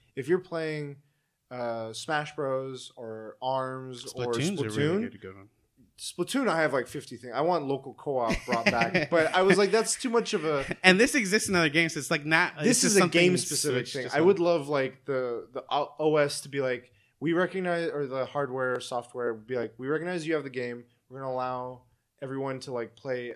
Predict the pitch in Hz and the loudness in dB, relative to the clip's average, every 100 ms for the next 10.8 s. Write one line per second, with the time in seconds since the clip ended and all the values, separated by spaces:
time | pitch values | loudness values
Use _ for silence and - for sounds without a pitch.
0 | - 117 - 117 107 107 98 120 98 104 | -14 -12 -10 -10 -14 -16 -10 -8 -10 -14
1 | 110 - 101 _ 98 _ _ _ _ _ | -20 -20 -20 _ _ _ _ _ _ _
2 | _ _ - - 123 98 92 92 - _ | _ _ -14 -8 -8 -8 -10 -10 -16 _
3 | _ - 165 185 151 143 131 127 - 120 | _ 4 6 6 4 -2 -2 -6 -10 -14
4 | 135 120 113 107 101 - - 127 117 _ | -12 -12 -8 -6 -6 -8 -10 -10 -10 _
5 | _ - 135 180 202 220 226 165 143 - | _ -12 -4 -2 -2 -2 -2 -2 -8 -10
6 | 135 139 _ _ _ _ - 143 175 - | -10 -12 _ _ _ _ -10 -4 -4 -4
7 | 151 151 139 156 160 170 139 156 147 127 | -8 -6 -8 -6 -4 -2 0 0 0 -2
8 | 143 151 156 131 120 151 156 127 120 120 | -2 -2 -6 -12 -8 -8 -6 -8 -8 -10
9 | 117 123 123 123 117 117 113 113 117 120 | -12 -12 -12 -10 -6 -6 -8 -10 -10 -10
10 | - 139 156 151 147 156 160 160 | -8 -6 -4 -4 -4 -8 -6 -8